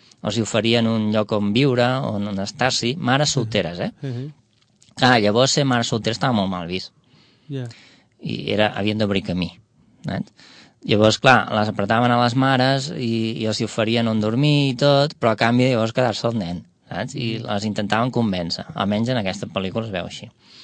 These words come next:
Speaker 1: I en alguna que no vol donar, eh, hi ha un cas d'emergència de que els hi han de donar un sí o sí, perquè si no, no en tindran i ja fa f-, temps que han sortit de comptes, i, i li diuen, «No, no, tu vés-te'n al poble a parlar amb els teus pares, a veure què, i tu penses,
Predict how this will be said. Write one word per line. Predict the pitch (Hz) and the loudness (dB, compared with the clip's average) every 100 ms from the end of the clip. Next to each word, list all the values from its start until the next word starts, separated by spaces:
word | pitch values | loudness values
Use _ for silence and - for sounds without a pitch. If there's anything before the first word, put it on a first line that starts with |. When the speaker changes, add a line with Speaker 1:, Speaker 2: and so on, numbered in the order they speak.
| - - - - - _ | -20 -20 -20 -20 -20 _
Speaker 1:
I | 151 139 131 - | 4 8 8 6
en | 120 | 4
alguna | 113 120 160 143 | 4 8 8 8
que | 110 | 6
no | 117 123 | 4 6
vol | 127 127 | 6 6
donar, | 123 139 135 131 175 - - | 6 6 6 4 0 -8 -6
eh, | 113 | -2
hi | 117 | 2
ha | 127 | 2
un | 120 | 4
cas | 131 127 | 2 4
d'emergència | 113 110 107 120 139 - 107 95 | 2 2 2 2 2 2 0 0
de | 98 | -2
que | 98 95 95 95 - _ _ - | -2 -2 -2 -4 -10 _ _ -6
els | 95 104 104 117 | -2 0 2 2
hi | |
han | 120 | 2
de | 123 | 4
donar | 123 123 | 4 4
un | 127 | 2
sí | 113 120 | 2 2
o | 113 | 2
sí, | - 131 131 233 _ - | 2 2 2 -2 _ -8
perquè | 101 | -6
si | 98 101 | -4 -2
no, | 110 | -2
no | 110 | -2
en | |
tindran | 107 107 123 117 | -2 0 2 2
i | 101 | 0
ja | 107 107 101 | 0 0 -2
fa | 113 | -4
f-, | 110 - | -6 -4
temps | 123 117 | -4 -2
que | 107 | -4
han | 98 | -6
sortit | 104 101 98 | -6 -6 -4
de | 104 | -2
comptes, | - 123 117 151 - - - - _ _ | 0 0 -2 -8 -10 -20 -20 -20 _ _
i, | 131 120 110 - - | 0 2 0 -8 0
i | |
li | 123 | 4
diuen, | 151 | 6
«No, | 226 220 | 6 4
no, | |
tu | 165 | 4
vés-te'n | 190 170 185 | 2 2 4
al | 170 160 | 2 4
poble | 185 180 185 | 2 4 4
a | 220 311 302 123 | 4 2 -4 0
parlar | 127 135 151 | 2 4 2
amb | |
els | 147 | 2
teus | - 143 | -2 -4
pares, | - 165 151 131 | 2 2 4 2
a | |
veure | 131 131 | 0 0
què, | 127 135 | 0 -2
i | 117 | -2
tu | 123 | -4
penses, | 165 175 - 190 180 | 0 0 2 -2 -4